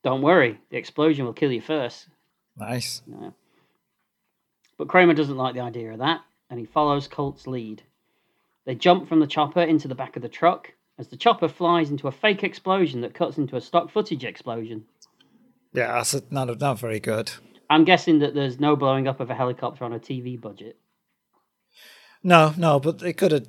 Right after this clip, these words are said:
Speaker 2: flown, done an Airwolf special where it flies behind a hill and then they just
Speaker 1: Yeah.
Speaker 2: set off an explosion.
Speaker 1: Yeah, it's, it's,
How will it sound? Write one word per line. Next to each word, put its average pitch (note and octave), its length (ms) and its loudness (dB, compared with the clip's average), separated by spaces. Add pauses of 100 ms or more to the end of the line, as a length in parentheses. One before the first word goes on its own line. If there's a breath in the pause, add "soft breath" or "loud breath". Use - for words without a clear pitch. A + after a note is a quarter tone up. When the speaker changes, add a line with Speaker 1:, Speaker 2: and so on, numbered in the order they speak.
Speaker 2:
flown, C3+ 640 0 (160)
done D3 160 0
an C3 100 -2
Airwolf C#3+ 400 8
special B2+ 480 0
where B2 100 2
it B2 60 -4
flies C#3 320 2
behind B2+ 300 2
a A2+ 40 -2
hill B2+ 360 4
and B2 100 -4
then B2+ 140 -2
they B2 120 0
just A#2+ 220 2
Speaker 1:
Yeah. C3 80 0
Speaker 2:
set - 80 -8
off B2 180 -2
an B2+ 100 -4
explosion. A#2+ 720 0
Speaker 1:
Yeah, A2 140 -8
it's, A2+ 180 -10
it's, D3 200 -2